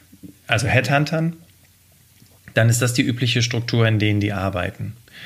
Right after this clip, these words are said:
Und ich hatte die Gelegenheit, im Laufe meiner Karriere zum einen mehr in der Koordination zu arbeiten. Das war ganz am Anfang meiner Karriere. Da habe ich viel mit den Fachbereichen gesprochen, Termine koordiniert, mit denen gemeinsam Bewerbungen besprochen und so weiter. Also ich hatte aber nicht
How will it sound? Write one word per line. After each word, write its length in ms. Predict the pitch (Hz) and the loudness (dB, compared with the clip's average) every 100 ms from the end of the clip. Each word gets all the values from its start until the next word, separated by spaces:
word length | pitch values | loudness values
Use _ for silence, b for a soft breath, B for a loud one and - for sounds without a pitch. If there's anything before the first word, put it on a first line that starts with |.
| B B | B B
Und 120 | 107 | 0
ich 100 | 113 | 2
hatte 180 | 151 160 | 2 4
die 100 | 143 | 4
Gelegenheit, 520 | 127 123 135 143 139 | 4 4 2 2 0
im 120 | 120 113 | 2 2
Laufe 240 | 117 120 | 2 2
meiner 200 | 117 113 | 2 2
Karriere 540 | 120 107 113 131 131 | 0 2 2 2 0
zum 220 | 127 117 113 | -2 -2 0
einen 460 | 110 123 123 120 B B - | 2 2 0 -4 B B 0
mehr 320 | 117 127 123 | 4 4 4
in 100 | 123 | 2
der 140 | 107 | 0
Koordination 840 | - 113 110 110 98 95 104 107 127 | 0 2 2 2 0 0 0 0 0
zu 140 | 175 | 0
arbeiten. 640 | 165 175 185 190 196 226 | 0 0 2 0 -2 -6
Das 180 | 226 117 | -6 -2
war 140 | 110 104 | -2 -2
ganz 200 | 101 101 | -2 -2
am 80 | |
Anfang 300 | 107 139 151 | -2 -2 0
meiner 220 | 147 143 143 | 2 2 0
Karriere. 420 | 139 135 143 131 | 2 2 4 2
Da 140 | 110 | 2
habe 100 | 110 | 0
ich 140 | 107 - | -2 0
viel 240 | 131 123 | 2 4
mit 200 | 117 113 | 2 2
den 180 | 104 104 | 0 0
Fachbereichen 680 | 156 151 139 123 123 127 | -2 -2 -2 0 -2 -2
gesprochen, 760 | 117 - 117 117 120 117 117 117 | -2 -2 0 0 0 2 2 2
Termine 340 | 117 123 139 127 | 2 2 2 2
koordiniert, 840 | 127 120 113 113 113 110 110 107 | 2 2 4 2 2 2 2 0
mit 140 | 107 | 0
denen 160 | 110 107 | 0 2
gemeinsam 400 | 104 104 104 104 | 2 0 0 0
Bewerbungen 500 | 104 117 135 127 123 | 2 2 2 0 0
besprochen 600 | 120 - 113 107 113 107 | 0 0 -2 0 0 0
und 100 | 104 | -2
so 100 | 98 | 0
weiter. 220 | 110 147 | 0 2
Also 140 | 127 113 | 0 0
ich 140 | 107 | 0
hatte 160 | 123 117 | 0 2
aber 160 | 113 | 2
nicht 260 | 117 127 | 2 0